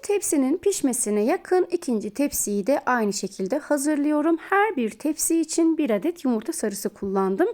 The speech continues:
Yani toplamda, e, üzerleri için iki adet yumurta sarısı ve iki yemek kaşığı da sıvı yağ kullandım.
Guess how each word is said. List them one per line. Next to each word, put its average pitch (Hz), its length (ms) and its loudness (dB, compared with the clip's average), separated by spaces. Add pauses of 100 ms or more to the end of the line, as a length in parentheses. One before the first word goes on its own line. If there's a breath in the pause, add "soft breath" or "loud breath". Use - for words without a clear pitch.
(260 loud breath)
Yani 349 260 2
toplamda, 240 800 0 (320 loud breath)
e, 208 240 2
üzerleri 277 640 2
için 233 340 -2
iki - 360 -4
adet 180 320 -4
yumurta 294 340 0
sarısı 302 480 -2
ve 302 80 0
iki - 280 -8
yemek 175 280 -2
kaşığı 175 480 -2
da 339 180 2
sıvı 190 300 -2
yağ 170 260 -2
kullandım. 170 640 0